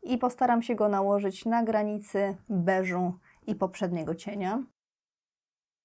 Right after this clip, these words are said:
Dosyć mocno są sprasowane te cienie. Mam wrażenie, że trochę bardziej niż poprzednie palety. Już na tym etapie mam ochotę nałożyć jakiś błysk i myślę, że wykorzystam ten dosyć jasny, neutralny, złoty kolor.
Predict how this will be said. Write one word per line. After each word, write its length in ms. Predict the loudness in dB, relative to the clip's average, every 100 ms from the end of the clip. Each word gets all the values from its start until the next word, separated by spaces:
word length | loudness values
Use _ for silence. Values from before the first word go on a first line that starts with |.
| _ _ _ _ _ _ _ _ _ _ _ _ _
Dosyć 580 | 2 6 4 4 0 2
mocno 440 | 6 6 4 -2
są 180 | 0 -2
sprasowane 800 | -2 -2 -2 0 0 2 2 0
te 140 | -2
cienie. 600 | -6 -4 -2 0 -2 -4 -6 _ _
Mam 160 | 2 4
wrażenie, 400 | 6 4 4 2
że 80 | 2
trochę 280 | 0 2 4
bardziej 440 | 4 4 2 0
niż 180 | 0 -2
poprzednie 520 | -4 -2 -2 -2 -4
palety. 580 | -6 -6 -8 -10 -10 -10 -6 2
Już 160 | 4
na 120 | 6 4
tym 160 | 4
etapie 380 | 4 4 4 4
mam 200 | 4 4
ochotę 380 | 2 2 2 0
nałożyć 420 | 2 2 2 0
jakiś 320 | -4 -2 -2
błysk 680 | -2 2 4 4 2 -2 -4
i 40 |
myślę, 280 | -4 -2 -2
że 140 | 0
wykorzystam 1000 | -2 0 0 2 0 0 0 2 2 0
ten 380 | 0 0 2 0
dosyć 440 | -2 -2 -6 0
jasny, 480 | 2 2 0 -4 -2
neutralny, 880 | 0 -2 -2 -2 0 0 0 0 0
złoty 400 | 0 0 -2 -6
kolor. 520 | -4 -2 0 -2